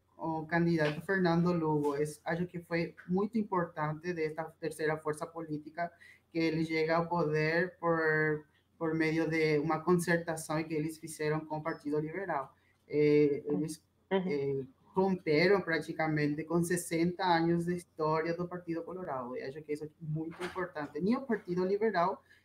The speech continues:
Speaker 1: conseguiu fazer isso. Mas a Frente Iguaçu, que é uma, é, um partido novo, né? É,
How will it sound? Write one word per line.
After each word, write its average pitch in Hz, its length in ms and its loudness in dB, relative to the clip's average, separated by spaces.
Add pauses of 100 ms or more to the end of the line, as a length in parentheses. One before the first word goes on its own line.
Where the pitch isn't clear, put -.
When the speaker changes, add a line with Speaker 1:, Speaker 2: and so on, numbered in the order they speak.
(120)
Speaker 1:
conseguiu 196 440 -2
fazer 202 300 -6
isso. 151 340 -2 (300)
Mas 160 180 -4
a 151 120 -8
Frente 165 280 -4
Iguaçu, 170 500 0
que 165 240 0
é 156 40 2
uma, 151 380 -2 (280)
é, 151 540 4
um 160 60 -6
partido 156 520 -4
novo, 151 500 0
né? 151 200 -6 (880)
É, 147 640 0